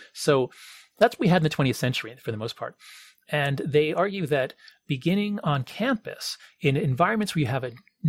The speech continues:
extraordinary equality, this can only happen if you have extraordinary equality, and you have authorities standing by who can be brought in on your side. In such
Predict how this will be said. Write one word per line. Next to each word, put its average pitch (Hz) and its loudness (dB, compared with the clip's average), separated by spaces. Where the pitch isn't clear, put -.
extraordinary 214 -4
equality, 165 0
this 131 -4
can 147 -4
only 208 4
happen 190 0
if - -8
you 135 0
have 113 -4
extraordinary 208 -6
equality, 143 0
and 185 -2
you 139 0
have 131 0
authorities 139 0
standing 175 0
by 110 -2
who 151 2
can 143 -4
be 131 -2
brought 135 2
in 185 4
on 123 -2
your 113 -4
side. 147 -10
In 233 6
such - 0